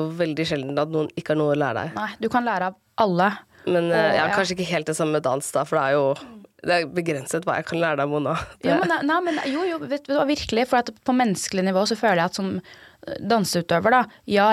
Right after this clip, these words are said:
Speaker 2: rent teknisk så er det visse ting, men på en annen måte så er dansing, det er jo en formidlingsmåte.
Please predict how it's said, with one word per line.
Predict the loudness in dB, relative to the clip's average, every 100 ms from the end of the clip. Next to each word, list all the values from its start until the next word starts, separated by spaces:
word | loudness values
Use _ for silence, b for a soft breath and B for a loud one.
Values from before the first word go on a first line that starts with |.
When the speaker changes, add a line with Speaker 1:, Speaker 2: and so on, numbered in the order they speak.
| 4
Speaker 2:
rent | 2
teknisk | -4 -6 -2 -2 0
så | 0
er | 2
det | 0
visse | -4 -6
ting, | -2 0
men | 0
på | 0 2
en |
annen | 2 2
måte | 0 -2
så | 0 4 4
er | 2 B B B B B -20 -2
dansing, | 0 2 -2 -2 0 2
det | 4
er | 4
jo | 2
en | 0
formidlingsmåte. | 0 0 -2 -2 -4 -2 -2 0 0 0